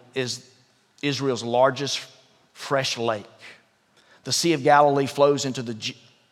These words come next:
River Jordan. The River Jordan flows into the Dead Sea, and the Dead Sea is dead. It's the lowest, it's the lowest body of water below sea level. It's so far below sea level.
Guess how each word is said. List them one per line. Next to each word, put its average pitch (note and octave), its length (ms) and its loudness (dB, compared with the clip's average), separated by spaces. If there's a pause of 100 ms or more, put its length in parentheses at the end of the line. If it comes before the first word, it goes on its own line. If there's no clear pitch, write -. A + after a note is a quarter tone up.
(160)
River C#3+ 220 0
Jordan. B2 380 -2 (760)
The C#3 100 -4
River D#3+ 240 2
Jordan D3 360 2
flows D3+ 360 4
into C#3 300 -4
the A#2 100 -6
Dead A#2+ 380 -4
Sea, A2 360 -8 (760)
and B2+ 120 -2
the B2 60 -6
Dead C#3+ 340 0
Sea G#2+ 560 -6 (240)
is A2 200 -10
dead. G#2 260 -10 (760)
It's D3+ 200 -2
the C#3 180 0
lowest, C#3 960 2
it's C3+ 160 -6
the D3+ 100 0
lowest D3 600 0
body D3 280 4
of B2+ 120 -2
water C3+ 460 2 (200)
below C3+ 220 2
sea C#3 200 -2
level. C3 300 2
It's D3 160 -4
so F3 320 6
far C#3 300 6
below A#2+ 320 0
sea C3+ 220 -4
level. A2 320 -4